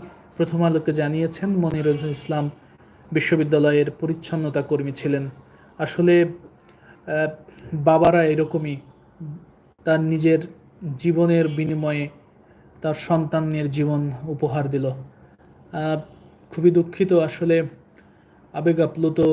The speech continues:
হয়ে যাওয়ার মতো একটি মারাত্মক দুর্ঘটনা আজকে ঘটেছে সিরাজগঞ্জে। যাই হোক,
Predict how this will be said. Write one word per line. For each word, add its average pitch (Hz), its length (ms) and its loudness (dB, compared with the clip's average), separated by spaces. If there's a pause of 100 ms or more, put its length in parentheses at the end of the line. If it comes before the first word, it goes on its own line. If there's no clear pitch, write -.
(320)
হয়ে 156 180 0
যাওয়ার 147 320 0
মতো 151 220 -4
একটি 143 440 -2 (800)
মারাত্মক 165 500 0
দুর্ঘটনা 139 720 -4 (380)
আজকে 143 300 -12 (100)
ঘটেছে 143 440 -2 (560)
সিরাজগঞ্জে। 139 720 -2 (680)
যাই 180 180 4
হোক, 208 160 4